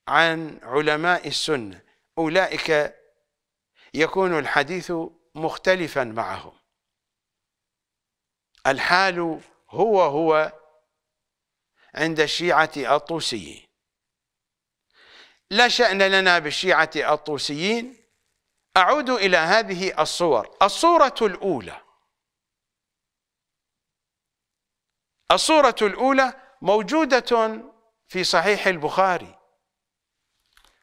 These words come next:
وهذه طبعة دار صادر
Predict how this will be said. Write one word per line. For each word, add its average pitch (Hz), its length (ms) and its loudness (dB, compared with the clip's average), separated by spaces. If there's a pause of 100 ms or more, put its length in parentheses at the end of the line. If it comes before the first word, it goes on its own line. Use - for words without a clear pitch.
وهذه 196 720 2 (960)
طبعة 185 680 2
دار 175 340 4
صادر 202 540 0